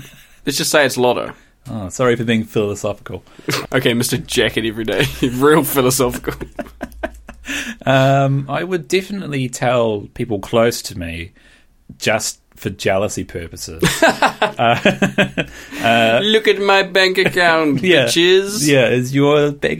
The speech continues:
Speaker 1: account six figures? I don't think so. <laughs> Uh,
Speaker 2: You realize a million is seven figures, you fucking idiot. <laughs>
Speaker 1: Well, I don't know what you're gonna give me, nine hundred and ninety-nine and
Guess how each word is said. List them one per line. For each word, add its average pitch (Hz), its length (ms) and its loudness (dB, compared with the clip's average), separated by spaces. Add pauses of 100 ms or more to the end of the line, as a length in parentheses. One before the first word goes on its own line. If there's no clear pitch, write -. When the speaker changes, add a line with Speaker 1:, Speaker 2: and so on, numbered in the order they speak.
Speaker 1:
account 151 200 -4
six - 260 -8
figures? 160 320 -4
I 87 140 -8
don't 90 260 -12
think 381 260 -10
so. 311 560 -4
<laughs> - 340 -10
Uh, 110 500 -2
Speaker 2:
You 160 120 4
realize - 600 0 (180)
a 160 80 2
million 160 440 2
is 139 180 2
seven 165 420 2
figures, 143 540 0
you 254 140 -2
fucking - 520 0
idiot. 131 480 2
<laughs> - 60 -20 (880)
Speaker 1:
Well, 175 480 4 (100)
I 190 380 2
don't 220 160 4
know 175 280 4
what 160 220 4
you're 160 120 2
gonna 143 180 2
give 147 160 -2
me, 143 120 0
nine 135 220 4
hundred 139 340 2
and 127 80 -2
ninety-nine 123 460 2
and 120 280 -4